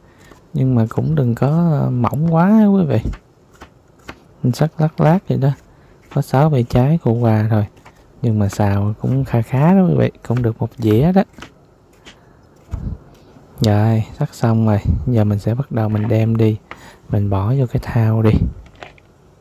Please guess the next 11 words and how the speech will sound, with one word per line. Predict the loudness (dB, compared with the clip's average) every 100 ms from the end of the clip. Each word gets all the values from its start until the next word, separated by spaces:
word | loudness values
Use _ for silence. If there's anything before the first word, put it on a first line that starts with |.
| _ _ _ _ -20 -20 -20 -20 -20 -20 -14 -4
Mình | -2
Phương | 0 0 0
bỏ | 0
vô | 0 0
cái, | 0 2 0 0
hết | 0 -2 -2
vô | -4
cái | -4
thau | 0 0 2
này. | 0 0 -4 -12 -20 -20 -20 -20 -10
Đó, | -4